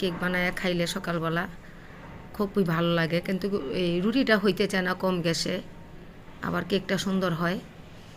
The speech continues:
তো যাই হোক, আমরা খাওয়া দাওয়া করতাছি। আজানের সময় হয়ে গেছে, আজান মনে হয় দিয়া দিতেছে চারোদিকে। তো এই যে চাল ডাইল একসাথে হয়েছে, চালগুলো আনার সময় আর কি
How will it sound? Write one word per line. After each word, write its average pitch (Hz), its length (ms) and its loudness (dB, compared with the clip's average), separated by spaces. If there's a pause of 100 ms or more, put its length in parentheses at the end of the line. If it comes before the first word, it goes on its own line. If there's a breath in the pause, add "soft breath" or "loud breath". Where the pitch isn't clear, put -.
(480 loud breath)
তো - 140 -6
যাই 185 320 6
হোক, 185 120 2 (720)
আমরা 180 280 0 (160)
খাওয়া 185 240 2
দাওয়া 180 260 2
করতাছি। 175 460 -2 (600)
আজানের 175 420 0
সময় 175 260 0
হয়ে 170 120 2
গেছে, 185 180 0
আজান 175 360 0
মনে 175 160 2
হয় 175 180 0
দিয়া 175 140 2
দিতেছে 160 400 0
চারোদিকে। 170 560 0 (680 loud breath)
তো - 100 -18
এই 190 80 6
যে 202 180 4
চাল 196 200 6
ডাইল 196 200 6
একসাথে 190 380 2
হয়েছে, 180 380 0 (580 loud breath)
চালগুলো 190 420 2
আনার 202 380 6
সময় 190 340 2
আর 180 160 0
কি 190 120 0